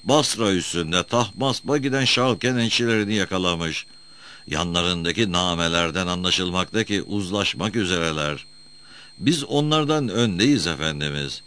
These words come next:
Buyurduğunuz an iki yarında da seferlere hazırlıklı bulunmaktayız. Anlaşılır.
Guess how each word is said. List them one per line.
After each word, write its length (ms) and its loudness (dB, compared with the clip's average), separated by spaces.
Buyurduğunuz 1040 0
an 300 0
iki 220 -4
yarında 500 4
da 140 2
seferlere 600 0
hazırlıklı 600 0
bulunmaktayız. 880 -2
Anlaşılır. 720 4